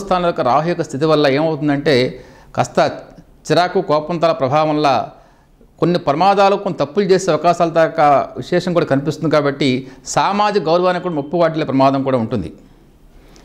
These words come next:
అందువల్ల కొన్ని సందర్భాల్లో గౌరవం దెబ్బతినే అవకాశం ఉంటుందని మనకు తెలిసింది. కాబట్టి ఏ విషయంలో కూడా తొందరపడకుండా,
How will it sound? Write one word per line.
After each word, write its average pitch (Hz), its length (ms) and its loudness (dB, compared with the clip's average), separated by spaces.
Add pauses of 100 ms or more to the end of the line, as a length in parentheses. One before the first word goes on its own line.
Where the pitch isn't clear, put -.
(360)
అందువల్ల 165 380 2
కొన్ని 156 160 -2
సందర్భాల్లో 185 540 2 (600)
గౌరవం 196 440 4
దెబ్బతినే 175 360 0
అవకాశం 175 360 2
ఉంటుందని 165 320 0
మనకు 143 160 2
తెలిసింది. 156 320 2
కాబట్టి 143 340 0 (520)
ఏ - 100 6
విషయంలో 196 300 2
కూడా - 120 -2
తొందరపడకుండా, 160 640 0